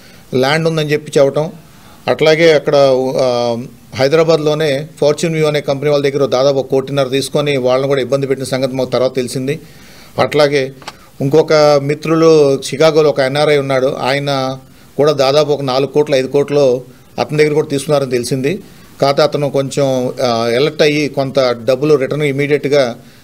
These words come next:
తీసుకోగలిగాడు. మేమేంటంటే అప్పటికే మేము, మాకు, మాకు లేట్గా తెలవడం వల్ల మేము తెలుసుకునేసరికి కొంత డ్యామేజ్ జరిగింది మాకు. నేను ఇప్పటివరకు బయటకు వచ్చి ఎక్కడ చెప్పలేదు. కాకపోతే I don't want other, another, another ఎన్ఆర్ఐ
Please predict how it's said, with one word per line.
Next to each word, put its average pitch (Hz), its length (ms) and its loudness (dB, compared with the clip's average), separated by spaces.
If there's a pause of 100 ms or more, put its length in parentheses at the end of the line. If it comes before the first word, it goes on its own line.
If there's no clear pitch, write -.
(100)
తీసుకోగలిగాడు. 127 800 -2 (400)
మేమేంటంటే 151 520 0
అప్పటికే 151 340 0
మేము, 139 220 -2
మాకు, 123 240 -6
మాకు 120 200 -4
లేట్గా 147 300 2
తెలవడం 143 320 2
వల్ల 147 120 0
మేము 135 200 -2
తెలుసుకునేసరికి 135 600 -4
కొంత 131 220 -2
డ్యామేజ్ 123 340 -2
జరిగింది 110 320 -6
మాకు. 104 240 -14 (640)
నేను 131 180 2
ఇప్పటివరకు 151 480 0
బయటకు 147 320 2
వచ్చి 151 160 0
ఎక్కడ 143 280 0
చెప్పలేదు. 151 480 0 (480)
కాకపోతే 160 640 2 (320)
I 127 60 2
don't 160 160 2
want 160 180 0
other, 151 300 0
another, 151 420 0
another 147 320 0
ఎన్ఆర్ఐ 147 360 0